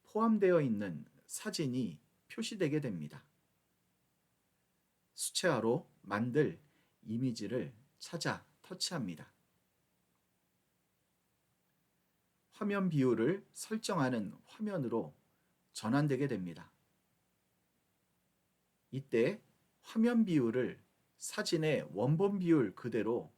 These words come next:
사용하려고 한다면 화면 하단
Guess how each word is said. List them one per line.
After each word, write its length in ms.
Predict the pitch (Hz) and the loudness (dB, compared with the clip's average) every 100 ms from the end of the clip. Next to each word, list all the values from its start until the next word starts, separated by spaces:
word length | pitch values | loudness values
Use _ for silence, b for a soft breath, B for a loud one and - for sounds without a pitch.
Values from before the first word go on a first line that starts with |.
| _ _ _ | _ _ _
사용하려고 800 | - - 226 233 202 175 143 143 | -12 -2 2 2 2 2 2 2
한다면 600 | 147 113 98 107 95 78 _ _ _ _ _ _ _ | 0 -2 -4 -4 -4 -8 _ _ _ _ _ _ _
화면 360 | - 208 208 208 | -8 -2 0 0
하단 500 | 185 175 135 92 78 | -2 0 0 -2 -6